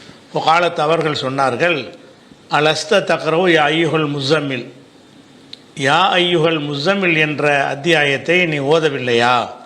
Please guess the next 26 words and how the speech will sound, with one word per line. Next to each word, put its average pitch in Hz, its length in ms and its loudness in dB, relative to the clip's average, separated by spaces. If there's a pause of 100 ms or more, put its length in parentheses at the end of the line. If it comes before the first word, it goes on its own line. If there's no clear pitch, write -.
(1000)
ஓ, 156 100 0
அதிலே 165 360 4
அந்த 165 200 2
விடை 151 320 0
இருக்குதேங்கிறதுக்காக 143 720 0
அப்படி 175 240 0
சொல்றாங்க. 135 440 -2 (1400)
குல்தவர் 175 540 -2
சாது 175 280 0 (100)
சொல்றாரு, 151 640 0 (140)
"ஆமா, 151 400 0
ப-, 151 160 0
ஓதி 165 220 2
இருக்கிறேன், 135 440 -2
பலா, 135 560 0 (220)
ஆமா, 156 40 -4
ஓதி 151 280 2
இருக்கிறேன்" 135 480 -2 (800)
அப்படின்னு 143 420 0
அவங்க 151 300 -4
சொல்றாங்க. 143 560 -2 (480)
"வ 143 40 0
இன்னல்லாஹ 175 520 2
அஸ்ஸ 143 260 0
வ 170 140 2
ஜல்ல, 139 440 -2